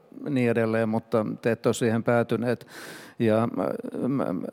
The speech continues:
ennen, ennen kuin annan sulle puheenvuoron, niin mä, <laughs> mä voin sanoa oman mielipiteen, että mä en näe siinä kauheasti mitään pointtia, koska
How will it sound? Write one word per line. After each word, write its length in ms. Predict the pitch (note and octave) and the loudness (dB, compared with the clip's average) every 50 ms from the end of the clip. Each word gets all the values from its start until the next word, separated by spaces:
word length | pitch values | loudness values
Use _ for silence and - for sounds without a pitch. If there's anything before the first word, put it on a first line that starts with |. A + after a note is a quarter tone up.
| - C4+ D4 B3+ - - | -10 -10 -10 -6 -2 0
ennen, 240 | C#3+ A#2 A2+ A#2+ - | 0 0 0 0 -2
ennen 260 | - C3 B2 G#2+ A#2 | -2 -2 -2 -2 -2
kuin 220 | A2+ - A#2 A2+ - | 0 -2 0 0 0
annan 200 | A#2 A2+ A2 A2+ | 0 0 0 0
sulle 180 | - A#2+ A#2 | 0 0 0
puheenvuoron, 640 | A2+ - B2 A2+ A#2+ A#2 A2+ A#2 A#2+ A#2+ A2+ A2 A2+ | 0 2 2 4 4 4 4 6 6 6 4 4 2
niin 120 | A#2+ A#2 | 2 2
mä, 100 | B2 C#3+ C#3 - - | 4 2 2 2 2
<laughs> 100 | D3 C#3+ - | 2 4 6
mä 80 | F3 D#3 | 6 8
voin 140 | D3 F3 D3+ | 8 8 8
sanoa 280 | C3 B2+ A#2+ A#2+ B2 | 8 8 8 8 8
oman 220 | C3 C3 C3 B2 B2 | 8 8 8 6 6
mielipiteen, 640 | B2+ A#2+ A#2+ A#2+ A#2 - B2+ A2+ - B2+ A#2 G#2+ | 6 6 6 6 4 4 2 2 4 4 4 4
että 140 | A#2 - - | 2 4 4
mä 120 | B2 A#2+ | 4 6
en 140 | B2 B2 A#2+ | 4 4 2
näe 200 | - C#3 C3 B2+ | 2 4 4 4
siinä 220 | A#2 - C#3 A#2+ B2 | 6 6 4 6 6
kauheasti 280 | - C3+ B2+ - - | 8 6 6 6 2
mitään 240 | B2 B2 C#3 C3+ A#2 | 2 4 4 4 6
pointtia, 440 | - D3 D3 C#3+ B2 - - B2+ A2 | 6 4 4 4 2 2 0 0 2
koska 300 | - A#2+ - - B2+ A2+ | 2 0 0 2 0 -2